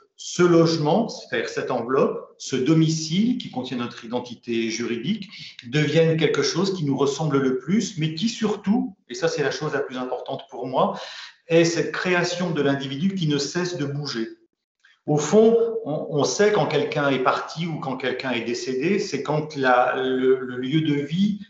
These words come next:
devient inerte. Et au fond, quand il n'y a plus de chez-soi ou que le chez-soi n'est plus animé. Et le chez-soi, c'est vraiment une création vivante qui n'arrête pas de bouger. Et même chez les personnes très âgées, le chez-soi, impercepti-, imperceptiblement, c'est quelque chose qui bouge.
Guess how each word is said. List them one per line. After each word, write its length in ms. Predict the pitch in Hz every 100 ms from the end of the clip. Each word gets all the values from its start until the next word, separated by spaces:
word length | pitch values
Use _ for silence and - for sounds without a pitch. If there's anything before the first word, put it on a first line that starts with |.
| _
devient 340 | 113 139 135 156
inerte. 540 | 160 185 190 185 - - -
Et 80 | 135
au 100 | 139
fond, 260 | 139 190 196
quand 200 | 151 -
il 100 | 139
n'y 60 |
a 20 | -
plus 140 | 196
de 60 | -
chez-soi 520 | - 139 - 165 202
ou 120 | 180
que 80 | 139
le 80 | 127
chez-soi 460 | - 131 - 170
n'est 160 | 156 123
plus 200 | 147 151
animé. 540 | 156 156 156 139 - _ _ - - -
Et 60 | 120
le 100 | 139
chez-soi, 400 | 135 135 - 170
c'est 140 | -
vraiment 240 | 110 139 165
une 100 | 156
création 460 | - 131 - 135
vivante 600 | 127 131 117 127 196 - - -
qui 140 | 123
n'arrête 340 | 135 139 139
pas 80 | 165
de 100 | 165
bouger. 500 | 156 151 123 123 196 - - -
Et 100 | 135
même 200 | 156 214
chez 180 | - 175
les 120 | 147
personnes 560 | - 143 - - - -
très 340 | - 156 156
âgées, 560 | 143 127 120 147 190 - _ _ -
le 180 | 127 165
chez-soi, 640 | - 151 - 139 160 151
impercepti-, 560 | 143 165 - 147 - - 147
imperceptiblement, 1000 | 160 165 - - - 156 131 131 147 196
c'est 160 | -
quelque 220 | 165 156 -
chose 200 | 160 -
qui 140 | 151
bouge. 460 | 117 113 - -